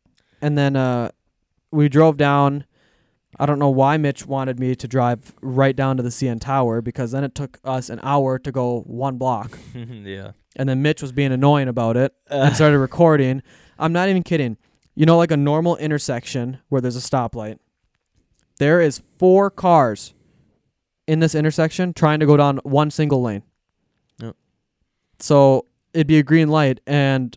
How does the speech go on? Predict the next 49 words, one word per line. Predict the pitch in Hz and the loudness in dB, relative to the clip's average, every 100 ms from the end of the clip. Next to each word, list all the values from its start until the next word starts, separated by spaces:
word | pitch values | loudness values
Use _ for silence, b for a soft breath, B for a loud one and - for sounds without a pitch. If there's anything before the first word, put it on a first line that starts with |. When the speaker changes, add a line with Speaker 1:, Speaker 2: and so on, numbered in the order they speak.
| _ | _
Speaker 1:
all | 147 147 | 2 4
traffic | - 135 135 135 | 2 -2 -2 -8
would | 120 | -8
be | |
stopped | 117 139 113 - - _ _ _ _ | -4 -4 -4 -8 -20 _ _ _ _
because | 131 - 120 | -6 -4 -2
we're | 123 | 0
waiting | 127 127 123 | 0 -2 -2
for | 131 | -2
the | 123 | -2
traffic | - 135 127 - | 0 0 -2 -6
down | 120 123 | -4 0
there | 160 139 139 | 0 0 -2
to | - | -4
move | 127 160 135 139 131 | 0 4 4 2 -2
and | 127 | -6
then | 127 127 | -4 -2
these | 143 | -4
people | - 139 135 131 | -2 -4 -2 -2
to | 135 127 | -2 -4
decide | 131 117 139 131 123 123 | -4 -4 -2 0 -2 -2
who | - 147 | 0 0
gets | 139 - | 0 -6
to | 123 | -4
go | 123 | -4
first. | - 175 127 127 - - | -2 0 0 -4 -12 -12
Speaker 2:
Yeah. | 117 104 98 _ _ _ _ _ _ _ _ _ _ _ _ _ _ _ | -8 -8 -10 _ _ _ _ _ _ _ _ _ _ _ _ _ _ _
Yeah, | 120 123 | -6 -6
no, | 120 127 123 | -4 -6 -2
I | 165 | 4
Speaker 1:
It | |
Speaker 2:
mean, | 175 | 6
Speaker 1:
was | 180 | 6
a | 151 | 0
shit | - 143 | -4 -6
show. | - 117 104 | -6 -8 -4
Speaker 2:
the | 131 | 0
waterfront | 135 151 196 165 - _ _ _ _ - 117 | 2 2 0 -2 -8 _ _ _ _ -8 -6
was | 117 | -6
kinda | - 110 | -8 -10
cool, | - 107 107 | -6 -6 -4
though. | 113 | -4
Speaker 1:
That | 143 147 | 0 2
was | 143 131 | 2 0
cool. | - 117 110 | -2 -2 -2
Speaker 2:
It | |
was | 135 | -6
pretty | - 131 | -12 -10
neat. | 110 107 | -10 -10